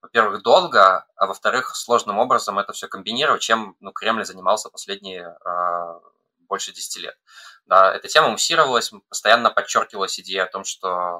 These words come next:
а, вот был этот хаос девяностых, с одной стороны, и с другой стороны,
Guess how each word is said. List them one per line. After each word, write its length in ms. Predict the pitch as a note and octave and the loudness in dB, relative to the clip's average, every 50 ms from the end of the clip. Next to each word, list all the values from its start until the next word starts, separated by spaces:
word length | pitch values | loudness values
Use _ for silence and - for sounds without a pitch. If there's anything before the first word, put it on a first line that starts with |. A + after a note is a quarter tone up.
| F2 - - | _ -16 -14
а, 280 | F#2 F2+ F2+ F2 F2 | -10 -8 -8 -8 -8
вот 120 | - F#2 _ _ | -10 -16 _ _
был 200 | F2 G2+ G2+ G2 | -10 -6 -4 -4
этот 160 | - G2 F#2+ | -4 -4 -2
хаос 300 | - G#2 G#2 G2 G2 - | 4 4 4 4 4 -2
девяностых, 540 | - G2 G2+ G2+ B2+ E3 - - - B2 - | -8 -10 -6 -2 0 0 -2 -2 -6 -8 -2
с 40 | - | -2
одной 200 | A2 G#2 G#2 G2 | -2 -2 -4 -8
стороны, 340 | - - F#2+ G2 F#2+ F#2+ | -4 -4 -4 -4 -4 -6
и 40 | F2+ F2 | -12 -18
с 40 | |
другой 220 | - - F2 F2+ F#2 | -20 -20 -16 -14 -14
стороны, 460 | - - F#2 F#2 F2+ F2+ F2 F2 _ | -14 -16 -20 -20 -18 -20 -20 -20 _